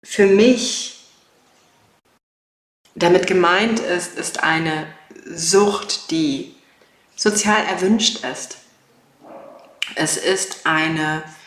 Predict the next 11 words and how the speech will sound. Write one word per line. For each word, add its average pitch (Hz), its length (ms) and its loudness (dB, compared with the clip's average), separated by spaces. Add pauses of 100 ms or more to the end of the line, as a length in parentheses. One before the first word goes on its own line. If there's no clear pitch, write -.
(380)
Sucht, 214 460 2
die 190 60 2
genauso 196 560 4
wie 202 80 2
die 185 160 2
anderen 180 420 2
eben 165 220 -4
auch 185 540 2 (1500)
mich - 220 -4
abhängig 226 540 4
macht, - 540 0